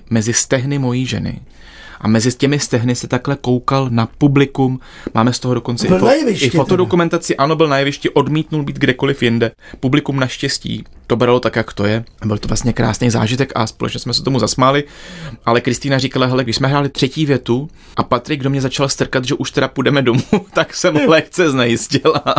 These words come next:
Speaker 1: Ale
Speaker 2: Ale
Speaker 1: zvlá-,
Speaker 2: dokončili jste to, zvládli jste to.
Speaker 1: Jasně, zvládli jsme to.
Speaker 2: <laughs> Dobře, máme málo času, tak to byl jeden z vašich rodinných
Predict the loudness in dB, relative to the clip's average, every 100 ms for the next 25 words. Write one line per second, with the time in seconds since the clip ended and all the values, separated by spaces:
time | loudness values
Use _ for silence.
0 | -4 -6 -6 -8 -16 -18 -6 2 4 6
1 | 6 4 4 2 2 2 2 0 0 0
2 | 2 2 2 0 2 2 2 2 2 2
3 | 0 0 0 0 -4 -8 -12 -14 -18 -2
4 | 0 2 2 4 4 4 4 4 2 0
5 | 2 2 2 0 0 2 2 2 4 2
6 | 2 4 4 4 4 6 6 4 0